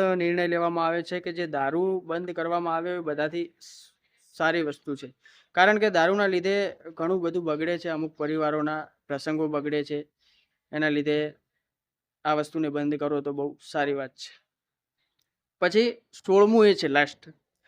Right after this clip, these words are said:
સમાજના નીતિ નિયમો વિરુદ્ધ ભા-, ભાગીને કરેલા પ્રેમ લગ્નને સમાજ સ્વીકારશે નહીં. એ પણ બહુ સરસ છે. સમાજના નીતિ નિયમોને જે ભાગીને, મતલબ,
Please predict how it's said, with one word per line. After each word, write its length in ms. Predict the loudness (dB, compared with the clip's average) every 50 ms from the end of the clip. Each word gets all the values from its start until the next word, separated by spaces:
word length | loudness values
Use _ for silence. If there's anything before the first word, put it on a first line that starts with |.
| -20 -20 -20 _ -16
સમાજના 800 | -12 -12 -10 -4 0 2 2 4 4 4 2 2 2 2 2 2
નીતિ 360 | 2 0 0 -2 -2 -4 -2
નિયમો 420 | -2 0 0 0 0 0 0 -2
વિરુદ્ધ 400 | 0 0 0 0 0 -2 -4 -6 -10 -10 -8
ભા-, 160 | -8 -8 -8 _ _ _ _ _ _ -4
ભાગીને 600 | -2 -2 -2 -2 -2 -2 -2 -2 0 -2 -2 -2
કરેલા 400 | -4 -4 -4 -4 -4 -4 -4 -4
પ્રેમ 400 | -6 -6 -6 -4 -4 -4 -4 -4
લગ્નને 420 | -4 -4 -4 -6 -6 -6 -6 -8
સમાજ 360 | -8 -10 -10 -8 -8 -8 -8 -10
સ્વીકારશે 580 | -12 -14 -14 -12 -10 -10 -10 -10 -12 -16 -14
નહીં. 180 | -14 -14 -14 -16 _ _ _ _ _ _ _ _ _ _ _ _ _ _ _ _ _
એ 100 | -8 -6
પણ 220 | -6 -6 -6 -6 -6
બહુ 140 | -6 -6 -6
સરસ 300 | -6 -6 -6 -6 -8 -8
છે. 260 | -12 -16 -20 -20 -20 _ _ _ _ _ _ _ _ _ _ _ _ _ _ _ _ _ _
સમાજના 440 | -8 -4 -2 -2 0 0 0 -2 -2
નીતિ 280 | -2 -2 -4 -4 -4
નિયમોને 460 | -2 -2 -2 -2 -2 -2 -2 -4 -4
જે 100 | -4 -4
ભાગીને, 460 | -4 -4 -6 -6 -6 -4 -4 -4 -4 -6
મતલબ, 480 | -8 -8 -10 -10 -8 -8 -8 -10 -10